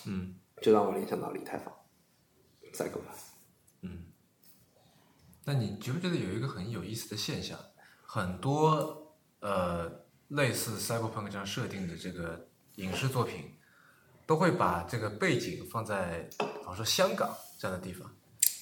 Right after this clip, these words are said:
Speaker 2: 那不就因为九龙城寨吗？
Speaker 1: <laughs> 对啊，但是就你不觉得这个算是一个挺有意思的对比吗？就一方面是特别高的技术，另外一方面就它会出现就是那种，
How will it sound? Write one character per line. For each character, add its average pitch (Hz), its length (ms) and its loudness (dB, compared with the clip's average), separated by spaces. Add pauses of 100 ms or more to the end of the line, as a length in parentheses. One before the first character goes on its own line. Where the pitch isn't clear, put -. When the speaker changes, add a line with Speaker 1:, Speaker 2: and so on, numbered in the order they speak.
(240)
Speaker 2:
那 143 60 0
不 135 80 0
就 143 120 12
因 139 100 12
为 139 60 10
九 117 160 8
龙 113 120 6
城 104 180 0
寨 120 160 8
吗？ - 120 6 (460)
Speaker 1:
<laughs> - 480 -6
对 156 100 6
啊， 127 140 4
但 226 100 8
是 254 100 12 (220)
就 220 80 12
你 143 120 10
不 180 100 6
觉 208 100 12
得 - 400 10
这 208 120 4
个 147 440 8
算 175 240 6
是 165 120 2
一 165 60 4
个 113 500 8 (340)
挺 151 140 0
有 156 80 8
意 156 40 6
思 156 120 2
的 147 80 2
对 165 240 8
比 - 180 -6
吗？ - 140 -10 (320)
就 156 100 -2
一 156 40 4
方 180 180 12
面 175 100 8
是 139 100 4
特 139 160 2
别 120 120 4
高 123 140 8
的 120 100 6
技 123 180 -2
术， - 160 -6 (520)
另 170 140 8
外 151 120 12
一 - 20 8
方 135 180 8
面 120 140 6
就 113 60 2
它 120 120 -2
会 120 120 4
出 127 120 -2
现 120 280 4
就 98 80 -6
是 110 100 -4
那 110 80 -2
种， 90 300 -6